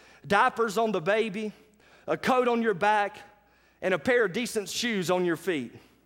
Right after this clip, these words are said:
It includes a roof over your head and money to keep it there,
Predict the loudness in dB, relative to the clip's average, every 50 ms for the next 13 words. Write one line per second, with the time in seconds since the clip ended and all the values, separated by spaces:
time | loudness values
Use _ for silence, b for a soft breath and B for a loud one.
0 | _ B B B B B B B B 2 4 4 2 4 2 2 2 2 0 0
1 | 2 2 0 2 2 2 2 2 0 -2 0 0 0 0 2 0 0 0 0 0
2 | -2 0 0 0 0 0 -2 -4 -6 -4 -4 -4 -4 -4 -6 -10 -6 -4 -4 -2
3 | -2 -4 -6 -8 -14